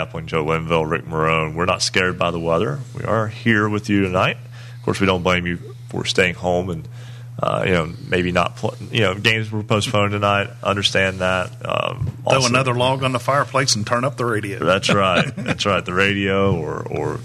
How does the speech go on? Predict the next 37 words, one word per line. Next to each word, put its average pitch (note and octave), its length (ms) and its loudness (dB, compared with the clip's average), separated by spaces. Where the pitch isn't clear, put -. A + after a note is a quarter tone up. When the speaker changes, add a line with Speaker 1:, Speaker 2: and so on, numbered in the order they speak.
Speaker 1:
your F#2 140 2
Speaker 2:
Your - 80 0
Speaker 1:
internet A2 280 4
Speaker 2:
computer. C#3+ 240 4
Speaker 1:
stream. B2+ 720 2
Speaker 2:
<laughs> - 100 -6
Speaker 1:
Yes, G2 420 2
'cause G#2 180 0
we G#2 120 4
do G#2 160 4
that G2 180 4
as F#2+ 180 -2
well. F#2+ 320 4
So, F2+ 260 0
again, F2 240 2
basketball F2+ 420 0
night F2 160 0
dot D#2+ 220 -2
com, E2+ 300 2
and D#2+ 60 -6
a D#2+ 40 -8
big G2 180 -2
thank E2+ 320 -2
you D#2 80 -8
to D#2+ 60 -2
all E2 140 4
of D#2+ 100 -6
our D#2 120 0
affiliates D#2+ 540 -2
across - 380 0
the - 80 -8
great G#2+ 260 2
state E2+ 220 0
of D2+ 80 -8
West - 220 -2
Virginia, E2+ 360 0
numbering G#2+ 720 0